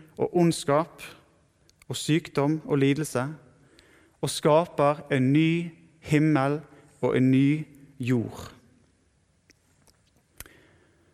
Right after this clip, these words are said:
Vi kan kalle dette oppdraget for Guds misjon. Og dette oppdraget inviterer han deg og meg inn i. Og vår plass i dette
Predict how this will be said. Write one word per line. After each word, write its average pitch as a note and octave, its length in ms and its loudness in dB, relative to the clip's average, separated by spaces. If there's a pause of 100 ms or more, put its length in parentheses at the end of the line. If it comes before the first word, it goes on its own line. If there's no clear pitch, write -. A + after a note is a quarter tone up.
(320)
Vi C3+ 120 -4
kan D#3+ 120 0
kalle F3 260 4
dette D#3+ 180 2
oppdraget D3+ 400 0
for C3 200 0
Guds - 520 -4
misjon. A2+ 460 0 (1700)
Og A#2 200 -6
dette - 360 0
oppdraget C#3 640 2 (500)
inviterer C3+ 600 0
han B2 240 -2 (120)
deg B2+ 280 2
og A#2 100 0
meg A2 260 -2 (480)
inn A2+ 200 2
i. - 40 -8 (1900)
Og B2+ 160 -2
vår A3+ 220 4 (100)
plass G3 320 -2
i C#3+ 80 2
dette D3+ 340 2